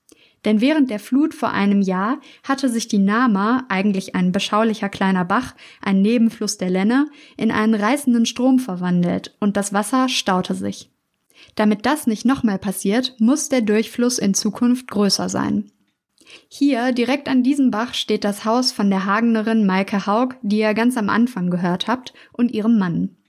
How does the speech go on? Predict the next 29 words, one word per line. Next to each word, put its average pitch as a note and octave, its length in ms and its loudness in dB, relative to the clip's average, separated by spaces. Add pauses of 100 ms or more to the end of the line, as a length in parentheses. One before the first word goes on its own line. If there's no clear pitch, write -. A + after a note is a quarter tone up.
(220)
Seit A#3+ 320 -2
zwanzig C#4+ 440 0
Jahren A3+ 400 2
wohnen G#3+ 240 2
sie G3 160 0
hier C4 320 2
mit A#3 220 2
mittlerweile G#3 560 0
drei F#3+ 280 0
Kindern. F#3+ 560 0 (440)
Als G#3 220 -2
die F#3+ 100 -2
Flut B3+ 340 -2
kam, G3 560 -2
wurde A3 260 0
die G3 140 0
Bachmauer G3+ 800 0
weggerissen. F#3+ 800 -2 (640)
Die A3 80 0
Mauer C#4+ 340 2
trennte G#3+ 400 -4
hinten C4 400 2
an G3+ 140 0
ihrem G3 240 2
Grundstück B3+ 560 0
den G3 160 2
Garten G#3 420 0
vom A3 240 0
Namabach. F3+ 720 0